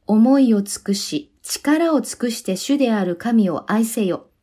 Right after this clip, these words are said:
と命じられる神もまた、心を尽くし、精神を尽くし、真実をもって私たちを愛してくださっています。このような真実な神に栄光がありますように。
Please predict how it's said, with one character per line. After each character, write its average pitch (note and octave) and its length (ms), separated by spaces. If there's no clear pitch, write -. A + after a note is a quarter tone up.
と - 300
命 B3 260
じ B3+ 140
ら B3 120
れ A#3+ 120
る A3+ 140
神 A#3+ 280
も F3 160
ま D#3+ 160
た、 G3+ 380
心 A#3+ 460
を G3+ 80
尽 - 160
く G#3+ 140
し、 - 380
精 D#4+ 320
神 A3 340
を F3 80
尽 - 160
く G3+ 80
し、 - 380
真 F4 340
実 A3 320
を F3+ 100
も F3 140
っ G3+ 100
て - 360
私 A3 360
た G3 160
ち F3+ 160
を E3+ 160
愛 A3+ 140
し C#4 120
て A#3 120
く G#3+ 140
だ E3+ 100
さ F3 140
っ F3 120
て E3+ 120
い D#3+ 100
ま D3+ 140
す。 - 240
こ A#3 140
の B3+ 160
よ D4 140
う C#4+ 40
な A3 160
真 C#4 240
実 A3+ 260
な F3+ 140
神 G#3+ 300
に F3+ 240
栄 B3 200
光 A#3+ 340
が A3+ 240
あ G#3+ 60
り A3 100
ま A3+ 140
す A3+ 180
よ F3+ 220
う E3+ 60
に。 D#3 220